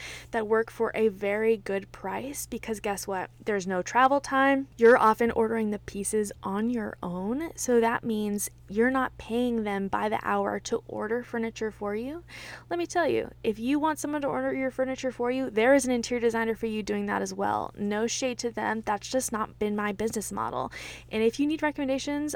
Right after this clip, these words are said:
I think I know some really awesome interior designers who will happily do all the services for you. This is just the way I've decided to set up my business, and it has been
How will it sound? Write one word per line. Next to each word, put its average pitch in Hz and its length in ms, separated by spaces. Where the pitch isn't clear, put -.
I 233 80
think 339 200
I 302 60
know 294 100
some 285 240
really 262 300
awesome 240 280
interior 226 300
designers 208 460
who 214 160
will 214 120
happily 208 680
do 202 400
all 220 320
the 233 120
services 202 500
for 110 240
you. - 300
This 285 160
is 320 100
just 269 220
the 247 80
way 214 260
I've 202 160
decided 214 360
to 226 80
set 214 200
up - 80
my 202 180
business, 269 640
and 226 140
it 233 160
has 226 260
been 214 360